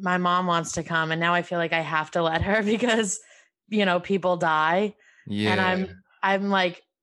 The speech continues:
Speaker 1: racking my brain for jokes that I can do that aren't
Speaker 2: No, I think,
Speaker 1: super fucking
Speaker 2: I think you
Speaker 1: dirty.
Speaker 2: should do your act, and then she'll have a little insight into what it is that you do and who you are
Speaker 1: Right.
Speaker 2: in New York,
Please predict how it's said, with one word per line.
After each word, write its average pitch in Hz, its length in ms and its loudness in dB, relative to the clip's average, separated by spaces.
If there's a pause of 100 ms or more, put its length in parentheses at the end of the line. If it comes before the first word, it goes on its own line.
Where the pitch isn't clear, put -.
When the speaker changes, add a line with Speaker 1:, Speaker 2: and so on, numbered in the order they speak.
(200)
Speaker 1:
racking 185 540 0
my 175 160 2
brain 170 440 0
for 175 220 0
jokes 160 420 -2
that 170 140 0
I 170 120 2
can 175 180 -2
do 180 280 2
that 165 220 0
aren't 160 640 0 (380)
Speaker 2:
No, 185 120 0
I 180 140 2
think, 262 240 0
Speaker 1:
super 196 120 2
fucking 214 520 0
Speaker 2:
I 208 180 2
think 226 160 0
you 220 60 0
Speaker 1:
dirty. 190 40 -2
Speaker 2:
should 190 200 0
do 156 80 2
your 160 200 2
act, 123 360 0
and 107 120 2
then 110 140 2
she'll 113 240 -2
have 110 160 0
a - 20 -8
little 107 200 0
insight 101 480 -2
into 95 380 -2
what 92 280 0
it 92 100 -2
is 95 200 -2
that 92 140 -4
you 95 260 0
do 98 280 0
and 90 120 0
who 101 120 0
you 101 80 0
are 208 40 2
Speaker 1:
Right. 180 280 0
Speaker 2:
in 98 80 -2
New 95 80 0
York, 117 380 -2